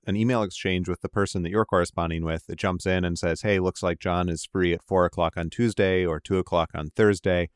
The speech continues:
And then once you find a time by corresponding with the bot, it sends out a calendar invite to everyone on the thread. So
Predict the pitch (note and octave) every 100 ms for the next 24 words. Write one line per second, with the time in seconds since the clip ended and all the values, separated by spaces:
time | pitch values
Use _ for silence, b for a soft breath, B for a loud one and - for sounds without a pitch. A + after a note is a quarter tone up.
0 | - F#2+ F#2 F2+ G2 - F#2 F#2+ F#2 F2+
1 | - F2 F2 F2 E2+ - E2 - E2 -
2 | A#2+ A2+ F#2+ - F#2 F2 - _ - F2
3 | - - G2 F2+ E2+ D#2 - F2+ F2+ E2+
4 | E2 E2+ E2 D#2 D2 - - D#2+ - F#2
5 | F2+ E2 D#2 D2+ - D2+ - _ - -
6 | A2+